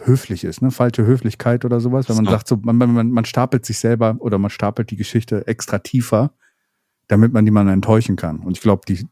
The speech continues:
Speaker 1: die Geschichte kann halt wirklich etwas mutiger zu sich selber sein.
Speaker 2: Ja,
Speaker 1: Dass sie
Speaker 2: das
Speaker 1: nicht
Speaker 2: auf jeden
Speaker 1: under-,
Speaker 2: Fall.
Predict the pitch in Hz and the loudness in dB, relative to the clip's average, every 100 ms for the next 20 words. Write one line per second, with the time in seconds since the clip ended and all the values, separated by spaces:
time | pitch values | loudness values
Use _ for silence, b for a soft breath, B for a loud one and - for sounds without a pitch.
0 | - 101 104 - 92 101 92 101 85 92 | -6 -4 -2 -2 -2 -2 -2 -2 0 -4
1 | 90 - _ - - 101 - 107 104 95 | -6 -14 _ -6 -4 -4 -4 -2 -2 2
2 | 107 98 87 85 95 87 82 98 82 82 | 0 0 -4 -4 -6 -6 -2 0 -2 -6
3 | 82 _ _ _ _ _ - 123 107 98 | -10 _ _ _ _ _ -4 -2 2 2
4 | 117 110 98 95 95 101 | 2 2 4 4 2 -4